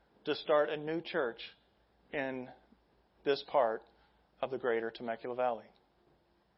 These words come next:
Jesus was there in prompting on their hearts to begin a church, a church that would be able to reach the many people moving in and the growth of the area, to be able to reach and encourage people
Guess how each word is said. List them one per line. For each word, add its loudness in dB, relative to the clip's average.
Jesus 2
was 0
there 8
in -2
prompting 0
on -2
their 2
hearts 2
to -6
begin -2
a -4
church, -2
a -2
church 2
that 2
would -2
be 4
able 4
to 2
reach 0
the -8
many -2
people -2
moving 0
in 4
and -2
the -2
growth 6
of -2
the 2
area, 6
to -4
be 6
able 8
to 0
reach 2
and -2
encourage 0
people 2